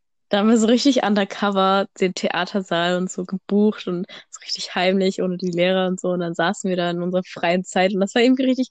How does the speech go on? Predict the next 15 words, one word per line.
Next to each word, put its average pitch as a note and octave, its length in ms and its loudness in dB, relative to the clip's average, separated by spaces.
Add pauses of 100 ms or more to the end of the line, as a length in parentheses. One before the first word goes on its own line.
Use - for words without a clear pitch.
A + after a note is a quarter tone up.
cool. B3 220 6
Das B3 140 -2
war B3 100 2
so A#3+ 60 -2
richtig B3 360 -2 (400)
Theater-Kinder-Feeling A3 1500 2
irgendwie G#3+ 500 2
und G#3+ 180 0
es - 140 -10
war A3+ 100 2
einfach, A#3+ 220 0 (720)
oh, G#3+ 220 -10
das - 140 -14
war A#3+ 100 -4
super. A#3+ 500 -10